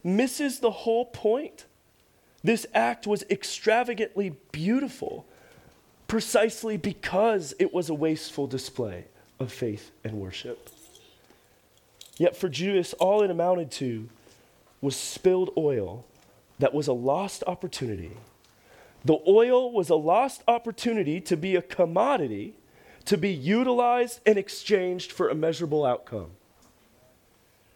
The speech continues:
For Judas, as a representative of the disciples here, this beautiful, wasteful act was superseded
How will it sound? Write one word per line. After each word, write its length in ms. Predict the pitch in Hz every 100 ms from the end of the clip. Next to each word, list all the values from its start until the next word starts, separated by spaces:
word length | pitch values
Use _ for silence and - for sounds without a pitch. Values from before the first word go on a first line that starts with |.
| -
For 140 | 208
Judas, 640 | 127 196 269 220 220 - - _ _ _ -
as 160 | 170
a 40 | 170
representative 800 | 147 226 262 269 247 247 240 226
of 120 | 180
the 80 | 180
disciples 500 | 185 226 202 180 -
here, 140 | 156
this 180 | 147 135
beautiful, 600 | 131 175 254 269 277 165
wasteful 540 | 143 247 302 - 359 311
act 340 | 190 151 -
was 160 | 165 156
superseded 1000 | - 233 254 330 - 285 269 170 110